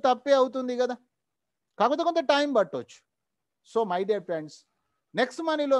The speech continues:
మీరు చూసినట్లయితే డిజిటల్ సర్వీసెస్, ట్రాన్స్పరెన్సీ ఉంది. మార్కెట్లో అవైలబుల్ ఉన్న ప్రొడక్ట్స్ మీకు ఇక్కడ నేను ఎడ్యుకేషన్లో చూపిస్తా ఫ్రెండ్స్, వండర్ అయిపోతారు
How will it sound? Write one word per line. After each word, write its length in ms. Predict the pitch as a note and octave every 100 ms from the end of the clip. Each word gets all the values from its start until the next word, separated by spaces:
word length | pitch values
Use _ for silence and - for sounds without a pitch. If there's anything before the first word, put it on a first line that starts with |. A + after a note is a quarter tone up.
| A#3
మీరు 140 | A3 G#3
చూసినట్లయితే 640 | G3+ G#3+ G3 F3 D#3+ F3+ E3 - _ A#2 B2
డిజిటల్ 420 | G3 A#3+ B3 A#3 G#3
సర్వీసెస్, 540 | D#3 D3 B2 A2+ - _ _ _ _ _ _ _ -
ట్రాన్స్పరెన్సీ 720 | G#3 A#3 C4 C#4+ C#4+ C#4+ - C#4
ఉంది. 180 | C4+ B3+ - _ _ _ _ _ E3
మార్కెట్లో 580 | F#3+ C4 C4+ C#4 C4+ C#4+ C#4+ - F3
అవైలబుల్ 440 | B3 D4 D4 D4 C#4+
ఉన్న 120 | C#4 A3+
ప్రొడక్ట్స్ 420 | B3 C4 D4 - C#4+
మీకు 140 | B3 B3
ఇక్కడ 180 | B3 A3+ G3+ - F3+
నేను 140 | G#3 F#3+
ఎడ్యుకేషన్లో 600 | G3 A#3+ B3 A#3+ A3+ G#3+ -
చూపిస్తా 300 | A3 A#3 A3 F#3
ఫ్రెండ్స్, 220 | F#3+ E3+ C#3+
వండర్ 360 | G3 C#4 D4+ C#4+
అయిపోతారు 460 | C4+ A#3+ A3 F#3